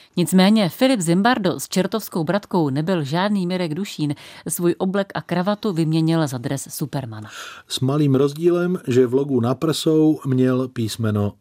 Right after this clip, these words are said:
Speaker 2: Z. <laughs> Byl to přece hrdina všedního dne.
Speaker 1: <laughs> A byl k nezastavení. Cestoval a přednášel po celé zeměkouli, včetně zemí bývalého sovětského bloku. A několikrát zavítal i k nám.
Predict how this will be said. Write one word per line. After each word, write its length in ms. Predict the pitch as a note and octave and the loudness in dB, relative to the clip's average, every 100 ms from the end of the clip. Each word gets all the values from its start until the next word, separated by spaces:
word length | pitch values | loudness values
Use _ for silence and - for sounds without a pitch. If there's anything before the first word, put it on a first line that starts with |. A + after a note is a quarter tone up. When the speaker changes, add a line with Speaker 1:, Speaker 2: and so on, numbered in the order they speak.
| - | -10
Speaker 2:
Z. 300 | D#2+ G2 G2 - - _ _ | -2 -2 -2 -6 -18 _ _
<laughs> 300 | - A#2+ - | -10 -10 -6
Byl 160 | A2 A2 | -4 -4
to 120 | F#2 | -4
přece 300 | - F#2+ F#2 | -8 -8 -8
hrdina 480 | D#2+ B2 B2 C3 G2+ | -2 -2 0 -4 -4
všedního 480 | - G#2+ F#2 F#2 F2+ | -4 -4 -2 -2 -2
dne. 260 | F2+ F#2 - - | -4 -6 -8 -18
Speaker 1:
<laughs> 180 | - - | -14 -4
A 40 | |
byl 180 | D#3+ D3+ | 0 0
k 100 | - | 2
nezastavení. 760 | F3+ A3 G#3+ - B2 B2+ A#2+ B2 - - _ | 0 2 -2 -4 -6 -4 -6 -10 -18 -20 _
Cestoval 500 | G#3+ G3 - A3+ G#3 | -2 0 0 2 0
a 60 | |
přednášel 600 | - G3 F#3 F3+ - E3+ | -2 -2 0 -2 0 -2
po 160 | E3 G#3 | -2 -6
celé 320 | - A3 G3 | -4 -2 0
zeměkouli, 680 | E3+ E3+ F3+ F3 D3 C3+ C3+ - - | 0 2 2 0 0 0 -4 -8 -20
včetně 380 | - A#3+ A#3 B3 | -2 -2 0 0
zemí 300 | A3 G3+ G#3 | 0 0 2
bývalého 520 | F3 F3+ E3 D#3+ E3+ | 0 2 2 0 -4
sovětského 600 | E3+ D3+ C#3+ - - C#3+ | -4 -4 -4 -6 -6 -4
bloku. 340 | C3+ C3 - A#2 _ | -4 -4 -6 -14 _
A 80 | C3+ | -6
několikrát 680 | C#3+ D3+ A3 G#3+ G#3+ G#3 G3+ | -4 -2 -4 -4 -4 -4 -4
zavítal 460 | D3+ C#3 C3+ C3 B2+ | -4 -6 -6 -8 -8
i 60 | |
k 120 | B2+ | -8
nám. 260 | D3 C#3+ B2 | -6 -4 -6